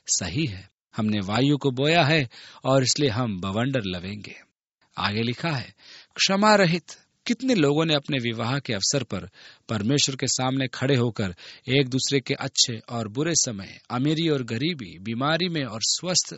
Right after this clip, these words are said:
अवस्था में, जब तक मृत्यु उन्हें अलग न करे, तब तक एक दूसरे से प्रेम करने का, देखभाल करने का वाचा बांधा था। लेकिन फिर भी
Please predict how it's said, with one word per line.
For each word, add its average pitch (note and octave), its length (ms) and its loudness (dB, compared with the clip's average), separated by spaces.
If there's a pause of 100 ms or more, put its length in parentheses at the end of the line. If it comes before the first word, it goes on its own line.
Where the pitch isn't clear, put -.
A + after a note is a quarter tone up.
अवस्था C3+ 480 -4
में, G2+ 200 -10 (400)
जब C3+ 280 2
तक C#3+ 120 2 (120)
मृत्यु C#3 360 0
उन्हें C#3+ 180 0
अलग C#3+ 300 0
न E3 160 -4
करे, G#2+ 300 -4 (100)
तब E3 120 0 (100)
तक E3+ 100 4 (100)
एक E3 200 0
दूसरे F3 320 0
से F3+ 180 2
प्रेम F3+ 380 -2
करने F3+ 360 -2
का, E3 140 -2
देखभाल D#3 580 0
करने F3+ 380 0
का F#3+ 140 0
वाचा D3+ 440 0
बांधा C#3+ 360 -4
था। - 300 -16 (640)
लेकिन G2+ 280 -2
फिर C3 280 2
भी B2 240 2